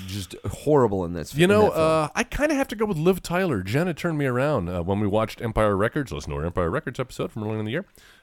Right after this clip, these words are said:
Speaker 2: Um, she is the worst actress in that film. Or, or at least
Speaker 1: Easily. Easily in that film.
Speaker 2: At least the most annoying character. I mean, everybody kinda has their, their, uh,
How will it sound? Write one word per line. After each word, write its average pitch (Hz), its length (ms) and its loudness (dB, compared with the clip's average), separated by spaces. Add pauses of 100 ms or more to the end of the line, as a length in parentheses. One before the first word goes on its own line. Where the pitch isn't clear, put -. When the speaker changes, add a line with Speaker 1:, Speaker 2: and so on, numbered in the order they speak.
(140)
Speaker 2:
Um, 120 420 2 (880)
she 196 880 -4
is 220 260 -2
the 233 100 0
worst 226 440 -8
actress - 320 -6
in 233 140 -2
that 226 160 -2
film. 78 320 -2 (260)
Or, 147 100 -6
or 156 40 0
at 160 60 -2
least 233 240 10
Speaker 1:
Easily. 110 260 2 (240)
Easily 160 480 4
in 120 80 2
that 104 160 0
film. 233 160 2
Speaker 2:
At 254 40 0
least 262 240 2
the 175 60 6
most 170 340 2
annoying 120 500 4
character. 87 580 0
I 113 60 -6
mean, 120 140 0
everybody 156 340 4
kinda 117 260 2
has 101 320 0
their, 87 340 2
their, 87 380 0
uh, 80 200 -2